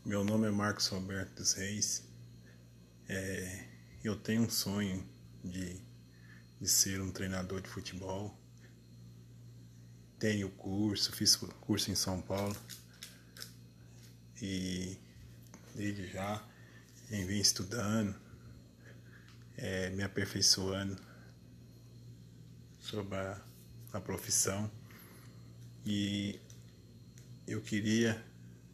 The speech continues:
por causa da minha situação financeira, e,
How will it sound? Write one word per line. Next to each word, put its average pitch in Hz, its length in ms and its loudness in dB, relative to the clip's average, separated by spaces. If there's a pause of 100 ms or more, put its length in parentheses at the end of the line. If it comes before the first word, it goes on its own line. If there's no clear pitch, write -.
(920)
por 104 100 -2
causa 104 360 4
da 101 80 6
minha 104 200 6
situação 104 540 4
financeira, 101 880 2 (1600)
e, 98 640 -4